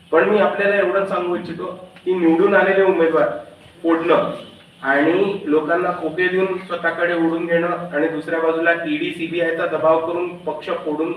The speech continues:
उमेदवार आपल्याकडे करून घेणं, हे भाजपनी दोन हजार एकोणीस पासून महाराष्ट्रामध्ये सातत्याने केलेलं आहे आणि त्याच जोरावरती आज भाजप दोन हजार एकोणीस मध्ये, म्हणजे दोन हजार बावीस मध्ये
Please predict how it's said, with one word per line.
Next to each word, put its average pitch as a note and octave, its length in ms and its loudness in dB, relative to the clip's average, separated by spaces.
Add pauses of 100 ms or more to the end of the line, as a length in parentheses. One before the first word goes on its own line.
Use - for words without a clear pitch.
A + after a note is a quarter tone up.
उमेदवार D3+ 360 0
आपल्याकडे D3+ 440 -4
करून D#3 340 -6
घेणं, C#3 180 -4 (540)
हे D#3+ 160 2
भाजपनी F3 540 0
दोन E3 280 -2
हजार D#3+ 480 0
एकोणीस F#3 480 2
पासून F#3+ 500 -4
महाराष्ट्रामध्ये D#3+ 680 2
सातत्याने D3+ 580 -2
केलेलं C#3+ 380 -2
आहे C3 100 -4 (360)
आणि D3+ 280 4
त्याच F3 220 2
जोरावरती D#3+ 480 4
आज E3+ 140 0
भाजप D3+ 580 -4
दोन D#3 140 0
हजार D#3 320 0
एकोणीस D#3+ 380 -2
मध्ये, E3 260 -4
म्हणजे D3+ 380 -6
दोन D#3 200 0
हजार F3+ 180 0
बावीस D#3 340 -2
मध्ये E3+ 320 -4